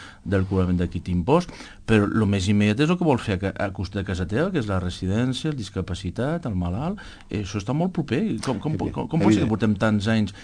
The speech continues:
Speaker 1: i no hi ha forma de solucionar-ho, això?
Speaker 2: Compartim totalment, eh, la teva opinió. És a dir, nosaltres, des del Departament d'Acció Social, com deia abans, recolzats totalment per la taula del tercer sector,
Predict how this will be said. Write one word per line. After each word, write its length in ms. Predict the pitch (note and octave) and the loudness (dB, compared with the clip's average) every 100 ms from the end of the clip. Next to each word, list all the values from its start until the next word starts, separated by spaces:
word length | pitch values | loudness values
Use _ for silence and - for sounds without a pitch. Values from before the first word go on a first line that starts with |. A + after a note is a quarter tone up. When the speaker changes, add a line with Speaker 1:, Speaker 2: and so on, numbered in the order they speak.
| - - | -6 4
Speaker 1:
i 60 | |
no 100 | B2 | 6
hi 80 | A2+ | 6
ha 60 | A2 | 4
forma 320 | - A2 G2+ | 2 2 2
de 80 | G2 | 0
solucionar-ho, 480 | G2 F#2+ F#2+ F2+ E2+ | -2 0 2 2 0
això? 240 | - F2 | -4 2
Speaker 2:
Compartim 580 | A2 A2+ A#2 G#2 A2 C3+ | 6 6 6 6 6 6
totalment, 540 | B2+ A#2+ A2+ A#2 A#2+ | 6 6 6 6 6
eh, 880 | A#2 F#2+ F2+ E2+ D#2+ D2+ D#2 D#2 D#2+ | 4 4 2 0 -2 -4 -6 -8 -8
la 80 | D#2+ | -6
teva 140 | F2 | -2
opinió. 540 | G2 F#2+ F#2+ A#2 F2 D#2+ | -2 2 2 4 2 -2
És 100 | D#2 | -8
a 20 | |
dir, 200 | E2 D#2 | -6 -8
nosaltres, 460 | D#2+ F2 F2 F#2 F2 - | -8 -8 -6 -6 -6 -8
des 140 | E2 | -8
del 180 | D#2+ D#2 | -6 -6
Departament 460 | D#2 E2+ - E2+ F2+ | -4 -6 -4 -2 -2
d'Acció 220 | E2 F2+ | -4 -10
Social, 340 | - F#2+ G#2+ | -8 -4 -2
com 160 | G#2+ E2 | -2 -4
deia 140 | E2 | -2
abans, 320 | E2+ G2 G2+ - D#2+ | -2 -2 -2 -4 -8
recolzats 760 | E2 F2 F#2 E2+ - G#2+ - - | -6 -2 0 0 0 -2 -2 -14
totalment 640 | F#2 F2 E2 F2 F2+ D#2+ E2+ - | -10 -6 -2 -2 -2 -4 -10 -12
per 240 | D#2 D2+ D2+ | -10 -8 -8
la 120 | D2 | -6
taula 240 | E2+ E2+ | -6 -6
del 40 | D#2 | -8
tercer 300 | - - F2 | -10 -8 -8
sector, 500 | - F2+ G2 G#2+ | -4 -2 0 -2